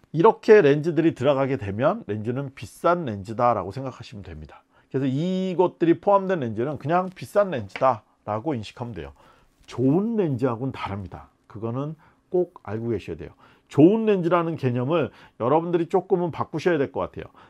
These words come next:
아무리 좋은 물건도 바로 그 쓰는 사진가에게 필요하지 않으면 좋지 않은 물건일 수밖에 없어요. 요 세 가지가 들어갔다는 건 비싼 렌즈라는 것이지 좋은 렌즈는 아닙니다. 내가 필요로 하는 이미지에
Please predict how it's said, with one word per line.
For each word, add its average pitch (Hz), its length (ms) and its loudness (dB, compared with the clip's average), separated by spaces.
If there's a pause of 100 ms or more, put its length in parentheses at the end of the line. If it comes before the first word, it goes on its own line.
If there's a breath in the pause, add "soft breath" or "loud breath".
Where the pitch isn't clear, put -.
(140)
아무리 208 400 0
좋은 170 320 0
물건도 139 760 0
바로 143 340 0
그 165 260 4
쓰는 196 380 -4
사진가에게 185 680 -2
필요하지 190 380 -4
않으면 110 560 -4
좋지 139 420 -4
않은 135 260 -4
물건일 120 440 -4
수밖에 120 380 -8
없어요. 107 560 -8
요 175 200 8
세 131 200 -2
가지가 143 380 -2
들어갔다는 110 560 -6
건 107 200 -6 (100)
비싼 165 640 -6
렌즈라는 117 600 -6
것이지 82 640 -14
좋은 135 420 -4
렌즈는 135 340 -4
아닙니다. 78 500 -12
내가 147 500 0
필요로 202 380 4
하는 160 280 -2
이미지에 113 600 -6